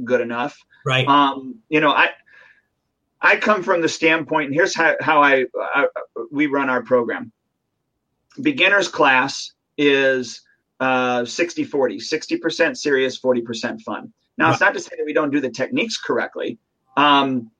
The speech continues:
Speaker 1: but am I a little bit more lenient at that level? Yes.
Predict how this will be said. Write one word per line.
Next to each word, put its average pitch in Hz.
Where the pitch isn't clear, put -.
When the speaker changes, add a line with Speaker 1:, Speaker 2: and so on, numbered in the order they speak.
Speaker 1:
but 151
am 156
I 156
a 135
little 156
bit 175
more 165
lenient 160
at 135
that 147
level? 160
Yes. -